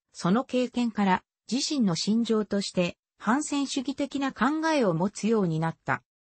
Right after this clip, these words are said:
この徴兵経験は、シュルホフの政治的立場だけでなく、文化的、芸術的なものの見方にも大きく影響を及ぼし、戦後はナショナリズムへの反発や軍隊への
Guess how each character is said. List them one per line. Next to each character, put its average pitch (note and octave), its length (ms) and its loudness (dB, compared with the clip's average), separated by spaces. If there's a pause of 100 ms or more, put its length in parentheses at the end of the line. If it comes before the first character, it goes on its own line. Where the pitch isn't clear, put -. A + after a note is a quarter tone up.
(120)
こ G#3 120 2
の C#4+ 140 2
徴 C#4 240 0
兵 C4 240 0
経 C4+ 220 0
験 F#3+ 280 0
は、 E3 200 0 (220)
シ - 240 0
ュ G3+ 40 4
ル D4+ 100 2
ホ D4+ 160 -4
フ C4+ 140 -4
の G3 100 4
政 A#3+ 300 0
治 C#4 120 -8
的 - 260 -4
立 C#4+ 240 -4
場 G3 140 2
だ D#3+ 140 -2
け B3 140 0
で A3 120 2
な F3 140 -2
く、 - 220 -8 (220)
文 A#3+ 220 2
化 A#3+ 140 -4
的、 G3+ 400 0 (200)
芸 B3 240 2
術 - 240 -8
的 C#4 260 -4
な C4+ 120 0
も B3+ 120 0
の C4 100 0
の B3 120 2
見 A#3 140 0
方 A#3+ 220 -2
に A#3 140 2
も E3 240 2
大 C4 80 0
き - 120 -14
く - 120 0
影 F3+ 200 4
響 G#3 260 0
を F#3+ 200 2
及 G3+ 140 2
ぼ G3+ 140 2
し、 - 240 -4 (200)
戦 C#4 300 -2
後 D4 120 2
は C#4 140 4
ナ A3 120 2
シ B3 120 -2
ョ D4 40 2
ナ D#4 140 0
リ D4+ 120 0
ズ D4 120 0
ム A#3+ 120 2
へ G3 100 2
の D#3+ 100 0
反 A3 300 -2
発 B3 280 -2
や A#3 180 2
軍 A#3+ 220 2
隊 G3+ 240 2
へ E3 80 2
の D#3+ 220 0